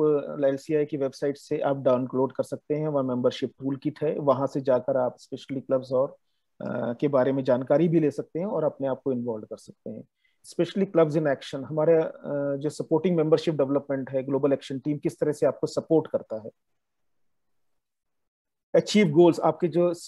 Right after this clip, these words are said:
specially club coordinators की नियुक्ति होती है एलसीआई से, एलसीआई governor cannot appoint specially club coordinators, governor cannot become specialty club coordinators, और someone who is directly beneficiary of the specialty clubs,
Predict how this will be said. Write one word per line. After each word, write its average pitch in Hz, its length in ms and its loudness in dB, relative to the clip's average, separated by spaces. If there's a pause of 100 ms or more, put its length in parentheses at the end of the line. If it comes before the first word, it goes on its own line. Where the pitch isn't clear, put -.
(160)
specially 160 420 -4
club 170 200 4
coordinators 160 520 4
की - 100 0
नियुक्ति 156 320 0
होती 160 440 -2
है 156 80 6
एलसीआई 139 380 0
से, - 180 -8
एलसीआई 143 300 -4
governor 170 380 8
cannot 160 320 2
appoint 147 360 -2
specially 139 420 -8
club 131 180 2 (120)
coordinators, 139 500 0 (140)
governor 156 320 4 (100)
cannot 147 240 -2
become 143 360 -6
specialty 131 520 -8
club 127 200 -4 (120)
coordinators, 110 460 -6 (340)
और 139 120 0
someone 170 360 4
who 170 120 4
is 170 80 4
directly 151 460 4
beneficiary 156 580 0
of 156 80 6
the 143 140 0
specialty 127 420 -10
clubs, 139 220 -4